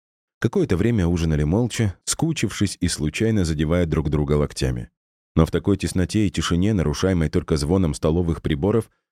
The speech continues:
Марина как никогда почувствовала, что они — команда, семья. И тем горше было от того, что Лида и Гера расстались.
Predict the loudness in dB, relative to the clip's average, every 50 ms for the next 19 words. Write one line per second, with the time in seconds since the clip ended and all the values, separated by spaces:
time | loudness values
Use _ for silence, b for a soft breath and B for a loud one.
0 | _ _ -2 0 2 2 2 0 0 -2 -2 0 0 0 0 0 0 2 2 2
1 | 2 0 0 0 0 -2 -2 0 0 0 2 2 2 2 0 0 0 0 0 2
2 | 2 2 2 0 0 -2 _ _ _ _ _ -4 -2 0 0 2 2 2 0 0
3 | 0 -2 -2 -4 -8 _ _ _ -4 -2 0 0 0 0 0 0 0 -2 -6 _
4 | _ _ _ _ _ 0 0 0 0 0 0 0 0 2 2 2 2 2 0 0
5 | -2 0 2 2 2 2 2 0 0 0 0 2 2 2 0 0 0 0 2 2
6 | 2 2 2 2 2 0 0 0 0 0 2 2 2 0 -2 -4 _ _ 0 2
7 | 2 2 2 0 -2 -2 0 0 0 0 -2 -4 -8 -12 -16